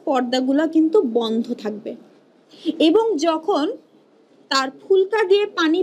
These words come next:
বের হয়ে যাবে, তখন ব্রঙ্কিওস্টেগাল পর্দাগুলো উপরে উঠে থাকে এবং এই ফুলকার এই রন্ধ্রটা বা ছিদ্রটা খুলে যায় এবং তখন তার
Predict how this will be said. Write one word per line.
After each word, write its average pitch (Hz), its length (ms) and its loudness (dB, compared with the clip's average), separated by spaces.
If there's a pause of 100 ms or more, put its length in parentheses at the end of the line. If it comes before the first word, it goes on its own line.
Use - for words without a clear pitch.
বের 302 240 0
হয়ে 381 220 2
যাবে, 247 200 0 (140)
তখন 262 240 -2 (160)
ব্রঙ্কিওস্টেগাল 339 760 0 (100)
পর্দাগুলো 277 500 0 (100)
উপরে 262 280 0
উঠে 269 220 -4
থাকে 285 160 -4 (100)
এবং 294 120 2 (420)
এই 240 140 0
ফুলকার 349 420 0 (180)
এই 277 60 -2 (100)
রন্ধ্রটা 262 400 0
বা 294 120 0
ছিদ্রটা 285 400 0
খুলে 294 260 4
যায় 403 140 4
এবং 294 100 2 (120)
তখন 269 220 0 (120)
তার 311 140 0